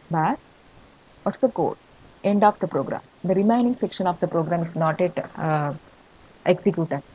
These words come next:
right? So that is why you are using the try block, try and catch block here. Okay. So if you are handling, uh, you're,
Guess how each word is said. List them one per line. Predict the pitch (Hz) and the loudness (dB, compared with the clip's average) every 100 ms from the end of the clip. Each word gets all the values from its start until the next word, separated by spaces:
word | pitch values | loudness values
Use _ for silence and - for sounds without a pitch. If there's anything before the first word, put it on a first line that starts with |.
| - - 175 | -20 -8 -2
right? | 190 269 - - - - - _ - | 0 -2 -10 -20 -20 -20 -20 _ -8
So | - 226 262 - - - _ - - | -2 0 -2 -8 -20 -20 _ -18 -2
that | 165 165 | 0 0
is | 214 - | -2 -2
why | 175 175 202 277 - | -2 0 0 -4 -6
you | 175 | -2
are | 175 | 0
using | 165 160 165 180 151 | 0 -4 -4 -6 -4
the | 233 - | -4 -6
try | - 160 147 | -4 -2 -2
block, | 151 156 - | -2 -4 -2
try | 175 170 - | 0 0 -2
and | 165 156 | -6 -6
catch | 139 - | -8 -6
block | 156 214 - - - - | -6 -6 -8 -20 -20 -6
here. | 160 - - - - | -4 -4 -8 -20 -14
Okay. | 185 285 254 - - | -8 -8 -8 -14 -20
So | - 180 | -4 -2
if | - | 0
you | 202 | 4
are | 226 277 - - - | 4 4 -2 -16 -10
handling, | 185 170 190 196 226 262 262 - | -2 2 2 2 2 0 -2 -4
uh, | 180 170 165 170 165 165 | -2 0 0 0 0 2
you're, | 175 180 | 4 4